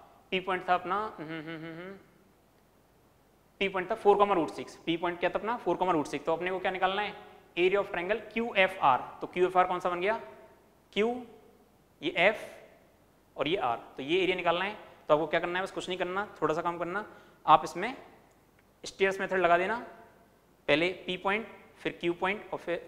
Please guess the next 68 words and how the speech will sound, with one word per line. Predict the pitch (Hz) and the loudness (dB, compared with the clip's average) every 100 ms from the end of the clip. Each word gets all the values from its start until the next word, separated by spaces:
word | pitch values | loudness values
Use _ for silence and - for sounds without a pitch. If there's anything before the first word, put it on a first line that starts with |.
| - | -4
sorry, | 147 127 | -4 -4
P | 185 185 | -8 -6
नहीं, | 202 220 | -6 -6
कौन | 180 | -6
सा, | 180 196 - | -2 -2 0
क्यूएफ़आर। | 175 151 127 117 - - - | 0 2 2 0 -8 -20 -10
तो | 135 | -10
Q, | - 190 240 262 - - - 160 | -4 -2 -2 -6 -16 -20 -2 2
F | 196 - - | 2 0 0
और | 156 - | 0 2
आर | 120 110 - - - _ _ - | 2 2 -6 -20 -20 _ _ 0
और | - | 2
again | 151 185 254 - | 4 4 2 -6
P | 170 147 | -6 -4
point, | 139 123 - | -4 -8 -8
तो | 160 | -2
क्या | 170 | 2
मिल | 170 170 | 2 2
जाएगा | 175 | 2
अपने | 180 196 | 2 -2
को, | |
area | 202 165 165 160 | -2 0 6 6
of | 190 254 - - - - - _ - | 6 4 -6 -16 -20 -20 -20 _ 4
triangle | 156 147 143 | 4 4 -2
मिल | 123 | -4
जाएगा, | 117 120 | -6 -6
ठीक | - 180 | -4 -2
है। | |
कर | 202 170 | 2 2
लोगे | 185 | 4
ये | 196 | 4
वाला | 196 | 4
काम, | 202 - - - 151 | 0 -4 -12 -8 0
या | 165 | 0
फिर | 185 | 2
ये | 185 | 0
भी | 190 | 2
कर | 190 | 0
सकते | 185 | 2
हो, | 208 | 2
half | 156 170 190 160 | 8 8 8 0
base | 170 | -2
into | 180 175 | -2 -2
height | 165 | -2
कर | 160 | -2
दो | 151 | -4
सीधे | 147 143 | -4 0
आप, | 139 139 - | 0 -2 -14
उससे | 143 147 | -12 -6
भी | 143 | -4
आपका | 139 | -4
answer | 131 131 | -6 -4
आ | |
जाएगा, | 123 123 | -4 -4
ठीक | 123 143 | -6 -8
है | |
ना। | 208 202 - - - | -8 -12 -20 -18 -4
तो | 143 | 2
ये | |
आ | 156 | 2
गया | 143 156 | 4 0
इसका | 151 | -2
area | - - 143 131 | -10 -6 -4 -4
आ | |
जाएगा, | 120 120 | -4 -6
तो | 127 | -8
इसका | 139 151 | -8 -8
answer | 147 | -6